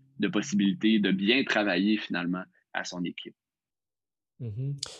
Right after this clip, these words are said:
Speaker 2: Puis justement, est-ce que tu vois des erreurs qui sont un peu fréquentes de ce côté-là, euh, envers les, euh, les employeurs ?
Speaker 1: Ben, envers les employeurs, c'est souvent des indicateurs de performance qui sont mal orientés. Donc, c'est qu'on va évaluer,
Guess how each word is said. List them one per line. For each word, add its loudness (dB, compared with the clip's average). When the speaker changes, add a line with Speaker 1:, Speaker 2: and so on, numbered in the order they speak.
Speaker 2:
Puis -4
justement, 2
est-ce -2
que 0
tu -2
vois 2
des 2
erreurs 2
qui -6
sont 0
un 0
peu 2
fréquentes -2
de 0
ce -4
côté-là, 0
euh, 2
envers -4
les, -4
euh, -8
les -8
employeurs ? -12
Speaker 1:
Ben, 6
envers 4
les 2
employeurs, 2
c'est -2
souvent -2
des 4
indicateurs -2
de -8
performance -6
qui -18
sont -2
mal 2
orientés. -2
Donc, 2
c'est 0
qu'on 4
va 6
évaluer, 4